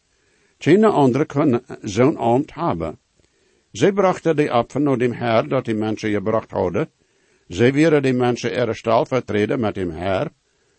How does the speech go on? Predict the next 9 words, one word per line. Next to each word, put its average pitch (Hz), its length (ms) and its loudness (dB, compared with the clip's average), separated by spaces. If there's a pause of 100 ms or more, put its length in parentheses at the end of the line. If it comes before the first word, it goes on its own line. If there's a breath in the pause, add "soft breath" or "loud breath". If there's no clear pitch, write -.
(280)
Zo'n 127 340 4
priestertum 143 720 0
is 190 400 0
nu 151 260 4
niet 185 300 0
nodig, 120 500 0 (440)
wils 127 260 2
alle 165 320 4
Christen 123 540 -4